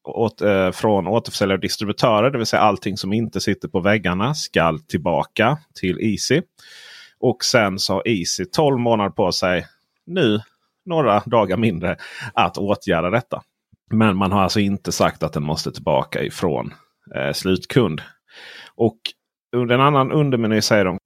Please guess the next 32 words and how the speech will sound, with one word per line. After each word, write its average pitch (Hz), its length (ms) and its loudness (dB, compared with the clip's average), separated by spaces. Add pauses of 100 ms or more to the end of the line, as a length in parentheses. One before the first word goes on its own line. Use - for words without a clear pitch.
"Kan 120 140 0
jag 113 140 2
fortsätta 113 640 0
använda 101 540 0
produkten 98 520 -4
tills - 340 -6
tillverkaren 98 640 -2
åtgärdat 92 640 -2
problemet?" 107 800 -4 (100)
Det 113 80 -4
här 202 160 2
är 214 40 2
lite 139 200 -4
roligt, 139 340 0
för 143 100 -2
de 151 80 4
har 165 80 -4
precis 196 220 0
sagt 135 260 2
att - 280 -2 (200)
om 110 160 -10
produkten 120 460 -2
hade 135 140 0
såna 127 220 0
brister 113 320 -2
skulle 98 240 -6
vara 98 100 -2
direkt 104 260 -2
farlig 127 460 4
så 139 100 -6
skulle 139 280 -2
den 139 180 2